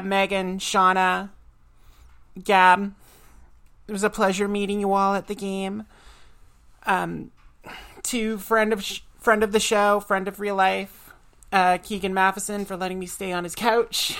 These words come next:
<laughs> the entire time. Uh, thank you to the Midnight for an amazing freaking concert at the Danforth Music Hall.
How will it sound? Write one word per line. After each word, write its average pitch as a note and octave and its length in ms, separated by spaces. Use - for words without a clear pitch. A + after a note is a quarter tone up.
<laughs> - 200
the G#3+ 120
entire G#3 360
time. G#3 480
Uh, E3+ 220
thank G#3+ 220
you A3 80
to - 160
the G#3 80
Midnight F#3+ 680
for F#3+ 220
an F#3 40
amazing F3+ 560
freaking F3+ 360
concert G3 600
at F#3+ 140
the F#3+ 60
Danforth F#3 520
Music F#3 300
Hall. G3 420